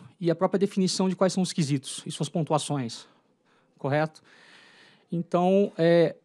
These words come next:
vemos nesse sentido, então, a necessidade de simulações adicionais e, e também de que a gente possa compartilhar o trabalho que já desenvolvemos com vocês, das simulações que já realizamos, tá?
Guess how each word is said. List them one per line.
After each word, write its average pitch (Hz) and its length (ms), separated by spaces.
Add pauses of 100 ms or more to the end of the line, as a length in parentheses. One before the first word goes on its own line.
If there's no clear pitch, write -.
(180)
vemos 202 420
nesse 208 160
sentido, 190 360
então, 190 140
a 190 60
necessidade 190 680
de 185 80
simulações 180 480
adicionais 185 640
e, 214 60
e 220 200
também 240 480
de 240 120
que - 200
a - 20
gente 226 140
possa 214 200
compartilhar 202 800
o 165 60
trabalho 165 420
que 160 60
já 175 80
desenvolvemos 165 500
com 175 100
vocês, 147 640 (560)
das 139 120
simulações 160 420
que - 80
já 165 80
realizamos, 147 760 (220)
tá? 139 180